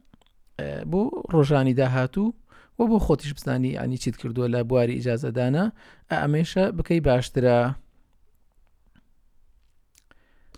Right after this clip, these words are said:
هەندێ لە زانایانیش لەگەڵ ئەوەی کە، یعنی،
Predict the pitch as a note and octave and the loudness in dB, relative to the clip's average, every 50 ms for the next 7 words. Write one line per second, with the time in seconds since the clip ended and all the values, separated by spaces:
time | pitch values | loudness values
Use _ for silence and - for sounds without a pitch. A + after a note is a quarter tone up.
0 | _ _ _ - - - - _ _ _ _ _ _ _ _ _ - A#3 B3 G3+ | _ _ _ -20 -20 -20 -20 _ _ _ _ _ _ _ _ _ 0 4 4 4
1 | D3 C#3+ C3 C3 C#3 D3+ D#3+ C#3 C3+ C#3 C#3 C#3+ D3+ D3+ D3 D3 - - C3 C3+ | 4 4 2 0 -2 -2 -2 -2 0 0 0 0 0 0 -2 -2 -2 0 -2 0
2 | D#3 F3 D#3+ C#3+ C3+ C3+ C3 C3 - B2+ A#2+ A#2+ A#2+ B2 - - F3+ - _ _ | 2 0 2 2 0 0 0 -2 -2 -4 -2 -2 -2 -2 -4 -8 -12 -18 _ _
3 | _ _ _ _ D3 C#3+ C#3 C#3 C3 | _ _ _ _ -14 -12 -8 -6 -6